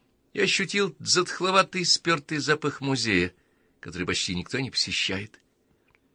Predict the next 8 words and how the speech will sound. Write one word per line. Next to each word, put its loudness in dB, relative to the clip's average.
У -2
меня 6
возникло 2
подозрение, 0
что -4
если 0
сейчас 0
Дриффилд -2